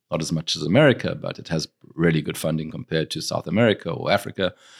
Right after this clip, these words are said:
Um, and it has pretty good policy. So, you know, um, you see at events in Europe that, you know, deals are being done. Um, you know, there's, uh, you look at a,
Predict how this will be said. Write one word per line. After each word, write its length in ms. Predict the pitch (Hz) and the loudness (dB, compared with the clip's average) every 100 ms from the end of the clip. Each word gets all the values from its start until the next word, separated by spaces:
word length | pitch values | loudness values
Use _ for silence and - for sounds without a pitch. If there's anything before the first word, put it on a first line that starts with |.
| - _ _ | -20 _ _
Um, 640 | 98 101 98 98 98 104 - | 2 4 4 2 0 -2 0
and 160 | 107 98 | 2 4
it 20 | |
has 120 | 107 | 2
pretty 280 | - 110 107 | 4 4 6
good 180 | 98 - | 4 4
policy. 500 | 110 107 - 76 - _ - - _ - | 6 6 2 -4 -10 _ -20 -20 _ 0
So, 220 | - 107 | 4 6
you 140 | 131 | 6
know, 440 | 120 95 104 107 104 | 6 6 4 0 2
um, 460 | 98 95 98 101 | 2 2 -2 -4
you 200 | - 104 | -2 0
see 500 | 95 - 110 98 98 - | 2 6 6 6 4 0
at 120 | 90 | 0
events 400 | 87 87 90 87 | 2 2 2 2
in 160 | 92 85 | 2 2
Europe 440 | 87 87 85 - | 0 0 -2 -4
that, 240 | - 82 - - | -2 -2 -2 -4
you 120 | 92 | -2
know, 220 | 82 82 80 - | 0 -2 -2 4
deals 300 | 98 95 87 | 6 6 4
are 80 | |
being 240 | 78 85 82 | 0 -2 -2
done. 560 | 85 80 80 82 82 - _ _ _ - | -2 -2 -2 -6 -8 -12 _ _ _ -2
Um, 680 | 90 82 82 82 82 82 85 | 0 2 2 0 0 -2 -2
you 120 | 87 | 0
know, 120 | 78 | 0
there's, 340 | 78 82 82 - | 2 0 -2 -6
uh, 140 | 85 | -2
you 100 | 85 | 2
look 160 | 90 - | 2 2
at 60 | |
a, 100 | 87 | -2